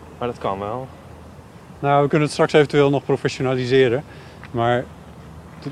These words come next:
Speaker 2: dat we in ieder geval nu alvast iets hebben of zo. Ik heb hier echt nog nooit gestaan. Op zo'n basketbalveld.
Speaker 1: <laughs> Nee.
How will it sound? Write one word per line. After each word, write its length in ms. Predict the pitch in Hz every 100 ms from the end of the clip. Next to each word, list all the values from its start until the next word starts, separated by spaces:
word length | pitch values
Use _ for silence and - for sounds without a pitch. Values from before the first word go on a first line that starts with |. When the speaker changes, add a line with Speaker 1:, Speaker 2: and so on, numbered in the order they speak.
| 143
Speaker 2:
dat 140 | 123
we 60 | 143
in 60 |
ieder 160 | 131 135
geval 180 | - 127
nu 100 | 127
alvast 340 | 123 - 131
iets 120 | 117 -
hebben 260 | 117 104
of 100 | 107
zo. 280 | - 101 101 98 - - - - - - - - - - -
Ik 100 | 110
heb 100 | 101
hier 140 | 110
echt 120 | 113
nog 100 | 113
nooit 200 | 104 113
gestaan. 420 | - - 127 95 87 - - - - - - - - -
Op 60 |
zo'n 160 | - 101
basketbalveld. 840 | 101 95 - 101 98 - 95 92
Speaker 1:
<laughs> 520 | - - - - 185
Nee. 100 | 156